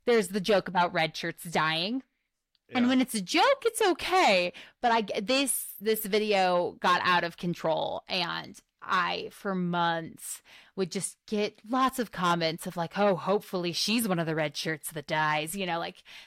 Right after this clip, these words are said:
Speaker 1: awful things. And I'd be like, "What is happening? Like, what is
Speaker 2: Yeah.
Speaker 1: wrong? I'm just standing in a Star Trek uniform." But I think that I became much happier when I was able to just mute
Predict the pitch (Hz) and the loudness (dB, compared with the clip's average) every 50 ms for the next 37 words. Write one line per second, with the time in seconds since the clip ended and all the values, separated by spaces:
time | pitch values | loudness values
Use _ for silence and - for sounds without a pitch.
0 | - _ _ _ - - - - 277 247 226 - 208 180 - - 165 156 156 156 | -20 _ _ _ -20 -4 0 4 4 4 4 2 -2 -4 -2 -2 -2 -2 -2 -4
1 | 160 175 - - - 202 202 202 208 208 190 214 214 220 208 226 262 311 440 539 | -6 -8 -6 -4 -2 0 2 2 2 0 0 -4 -6 -8 -8 -6 -4 0 2 2
2 | 480 262 247 247 - - - - 277 392 539 622 - - 392 277 240 202 180 180 | 2 2 0 0 0 -2 -4 -4 -2 -2 0 -2 0 0 0 0 0 -2 -2 -4
3 | 180 160 - - - - - _ 359 - 523 440 277 214 196 185 190 233 254 480 | -6 -6 -8 -12 -20 -20 -6 _ 0 2 4 2 2 2 -2 0 2 4 4 4
4 | 605 554 392 269 214 220 247 294 359 440 - - - - - 220 185 214 262 277 | 4 2 2 0 2 2 2 2 2 0 -2 -2 -4 -4 -4 -4 -2 0 -2 -2
5 | 294 311 339 359 403 392 - 494 523 539 - - 359 285 254 247 233 220 208 - | 0 2 2 2 0 0 -2 -4 -4 -2 -2 -2 -4 -2 -2 -2 -2 -2 -2 0
6 | 190 185 175 - - - - - - - 240 254 262 240 - 285 285 269 - - | 0 2 2 0 -2 -8 -14 -14 -6 0 2 2 2 2 0 -2 -2 -2 -2 0
7 | 277 247 - - 202 202 190 190 185 180 190 196 180 165 - - - - - - | 0 0 2 2 0 0 0 -2 -4 -6 -4 -2 -2 -2 -4 -6 -8 -8 -8 -8
8 | - - 208 208 202 202 202 208 - - - _ - 202 190 190 185 - - 180 | -8 -6 -4 -4 -4 -4 -6 -8 -12 -18 -16 _ -6 -4 -4 -4 -4 -4 -4 -4
9 | 175 175 170 175 - 156 180 180 - 156 - - - 180 165 156 - - 175 170 | -2 -2 -4 -6 -8 -8 -8 -8 -8 -10 -10 -10 -10 -8 -8 -8 -10 -12 -12 -10
10 | - 190 196 185 185 175 190 - - - - | -4 -2 0 0 0 0 -2 -4 -6 -10 -10